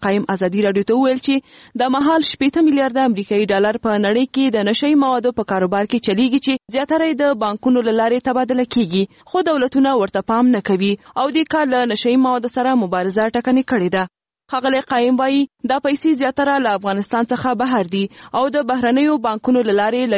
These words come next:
یوه ځایه بل ځای ته استول کیږي. ښاغلی قایم وایي چې د افغانستان دولت د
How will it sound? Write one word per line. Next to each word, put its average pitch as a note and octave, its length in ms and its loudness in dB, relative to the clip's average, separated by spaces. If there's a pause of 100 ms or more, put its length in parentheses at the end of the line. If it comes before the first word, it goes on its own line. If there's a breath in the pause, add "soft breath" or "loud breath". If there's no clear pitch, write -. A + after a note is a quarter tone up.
یوه G#3 260 0
ځایه C4 200 2 (100)
بل G#3+ 180 0
ځای G3 200 -2
ته G#3+ 40 0 (160)
استول B3+ 320 0
کیږي. G3 440 0 (480)
ښاغلی C4 300 0 (120)
قایم A3+ 280 0
وایي C4+ 160 0 (100)
چې C4+ 440 -4
د A#3+ 120 0
افغانستان C#4 520 0
دولت C#4 340 0
د B3+ 140 0